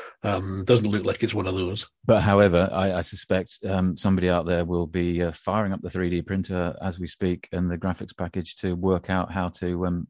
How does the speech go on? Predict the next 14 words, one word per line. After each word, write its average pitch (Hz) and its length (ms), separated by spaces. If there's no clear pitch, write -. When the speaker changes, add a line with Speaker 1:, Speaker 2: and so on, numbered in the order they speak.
Speaker 2:
redo 92 480
that 80 180
one 90 320
and 87 180
make 92 220
it - 100
so. 90 280
I 147 200
think 151 160
that 131 120
one's 120 140
got - 160
potential 107 380
because, 87 480